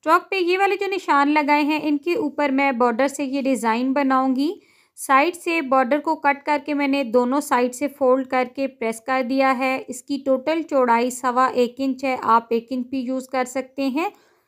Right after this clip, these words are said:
अगर आपके पास बॉर्डर नहीं है तो ट्राउज़र का सिंपल फैब्रिक भी लगा सकते हैं। ऐसे मैं इसको लगाऊंगी पट्टी को, जो निशान लगाए हैं उनको फॉलो करके, और इसके एक साइड पे ये शिटल लेस लगाऊंगी।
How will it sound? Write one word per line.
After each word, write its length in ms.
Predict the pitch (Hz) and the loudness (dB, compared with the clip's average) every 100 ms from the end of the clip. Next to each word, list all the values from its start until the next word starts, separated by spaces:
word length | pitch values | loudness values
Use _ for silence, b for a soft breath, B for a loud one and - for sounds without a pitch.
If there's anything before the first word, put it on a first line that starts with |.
| b | b
अगर 280 | 277 294 392 | -2 0 4
आपके 300 | 349 339 339 | 4 4 -2
पास 260 | 339 302 254 | 2 0 0
बॉर्डर 340 | 240 254 254 262 | -2 0 0 -2
नहीं 360 | 277 277 320 | -4 -4 -2
है 120 | 320 | -2
तो 140 | 320 302 | -4 -6
ट्राउज़र 420 | 277 247 240 269 | 0 0 2 0
का 160 | 262 269 | 2 -2
सिंपल 400 | 269 262 240 262 | -2 -6 -4 -6
फैब्रिक 460 | 254 254 208 247 247 | -4 -4 0 -2 -2
भी 120 | 269 302 | -6 -2
लगा 300 | 262 226 208 | 2 4 2
सकते 340 | - 208 - | 0 -14 -16
हैं। 220 | 202 185 - _ _ _ _ _ | -16 -16 -20 _ _ _ _ _
ऐसे 300 | 254 262 339 330 | -2 0 0 2
मैं 180 | 330 | 2
इसको 320 | 302 294 - 302 | 0 -6 -4 0
लगाऊंगी 540 | 277 302 226 233 277 | 2 2 2 0 -2
पट्टी 300 | 302 311 330 311 | -4 -4 -6 -2
को, 320 | 349 440 427 | 0 0 -2
जो 80 | 285 | -2
निशान 460 | 285 285 277 254 269 | 0 2 2 2 2
लगाए 300 | 277 269 277 | 2 2 2
हैं 100 | 285 | 0
उनको 220 | 262 285 | -2 -4
फॉलो 340 | 277 240 262 302 | -2 0 0 0
करके, 400 | 320 302 311 311 | 0 -2 -4 -2
और 220 | 247 247 | -2 -4
इसके 320 | 254 - 285 | -6 -8 -6
एक 380 | 220 262 294 294 | -2 -2 -2 -2
साइड 420 | - 262 240 - | 0 2 0 -4
पे 140 | 269 277 | -4 -4
ये 220 | 247 262 | -2 -6
शिटल 380 | - - 262 285 | -6 -6 -4 -2
लेस 280 | 247 214 214 | 0 -2 -2
लगाऊंगी। 560 | 269 262 262 269 262 | -4 0 0 0 0